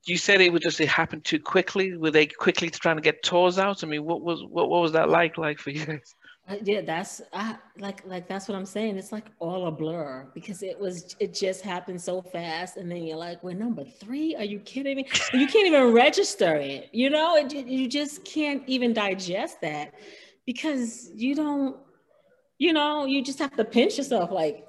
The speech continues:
Speaker 2: "Really?" You know? So it would, it, it, I, I don't know. I mean, God just,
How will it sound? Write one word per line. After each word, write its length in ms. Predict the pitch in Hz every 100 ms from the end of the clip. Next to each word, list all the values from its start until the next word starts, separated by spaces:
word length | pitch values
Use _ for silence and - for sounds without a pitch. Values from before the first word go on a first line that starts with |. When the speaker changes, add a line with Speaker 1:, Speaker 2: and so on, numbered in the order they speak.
| -
Speaker 2:
"Really?" 840 | 247 214 226 539 554 539 539 523 285
You 80 | 277
know? 320 | 285 302 302
So 420 | 302 277 240 208
it 240 | 240 262 240
would, 280 | 254 233 -
it, 300 | 220 214 -
it, 220 | 202 202 - - _ -
I, 240 | 190 208 - _ _ _ 190
I 60 |
don't 160 | 220 240
know. 340 | 254 339 226 -
I 80 | 196
mean, 400 | 185 185 190 196 - _ _ _ _ _ _ _ - 185
God 380 | 190 190 214 202
just, 560 | 214 214 226 - -